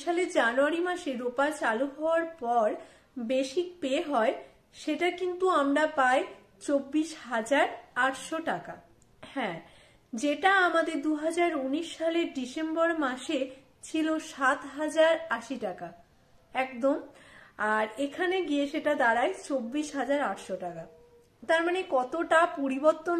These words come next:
হয় দু হাজার কুড়ি সালের ডিসেম্বর মাসে, সেটা নিশ্চয়ই তোমরা আন্দাজ করতে পারছো। এতটা টাকার ডিফারেন্স আমাদের হয়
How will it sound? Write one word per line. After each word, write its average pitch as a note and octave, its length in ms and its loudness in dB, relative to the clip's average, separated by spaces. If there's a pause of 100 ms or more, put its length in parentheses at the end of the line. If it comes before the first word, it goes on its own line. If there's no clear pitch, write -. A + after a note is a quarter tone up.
হয় E4 280 2
দু D4 60 -2 (100)
হাজার D#4 240 0 (120)
কুড়ি C4+ 300 -4
সালের D#4 260 0 (100)
ডিসেম্বর D4+ 440 2 (120)
মাসে, C4 300 -2 (460)
সেটা E4 240 -2 (100)
নিশ্চয়ই E4 440 -2
তোমরা C#4 260 2 (120)
আন্দাজ B3+ 300 -2 (140)
করতে C4 260 -6 (120)
পারছো। A3+ 440 0 (640)
এতটা E4 480 0 (140)
টাকার C#4+ 300 2 (120)
ডিফারেন্স C#4 460 -2 (260)
আমাদের D4 300 -4 (100)
হয় A#3+ 220 0